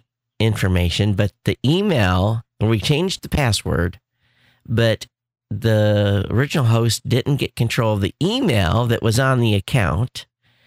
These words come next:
Uh, it turned into, I mean, it, it went ping, ping pong back and forth until they got control of the, the email address, which was on there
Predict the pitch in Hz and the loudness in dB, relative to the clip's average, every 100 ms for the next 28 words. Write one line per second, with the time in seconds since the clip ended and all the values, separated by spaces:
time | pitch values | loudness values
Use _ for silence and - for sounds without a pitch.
0 | _ _ _ - 95 92 - 110 113 120 | _ _ _ -2 0 2 0 -2 0 0
1 | 101 90 92 90 95 85 85 82 92 71 | 2 2 2 0 0 2 2 2 0 -2
2 | - - 92 95 87 82 87 87 - 101 | -6 -6 0 2 2 2 0 -2 -2 -2
3 | 98 98 - - 110 117 - - 165 170 | 0 -2 -4 -4 0 0 -4 -4 -2 0
4 | 143 107 104 101 104 92 107 110 - 101 | 0 0 0 0 -2 -2 -2 0 0 -4
5 | - 151 151 98 98 - 95 101 92 127 | -2 -2 0 0 0 -2 -2 0 0 0
6 | 131 - - 107 - 110 101 95 92 - | 0 -2 -4 -4 -2 -2 0 -2 -2 -4
7 | _ _ _ 92 92 - 131 190 175 101 | _ _ _ -4 -4 0 0 2 0 0
8 | 90 82 82 95 95 - 104 95 110 123 | 0 0 -2 -2 -2 -2 -4 -4 -2 0
9 | 185 180 139 117 104 101 101 | 0 0 0 0 0 0 0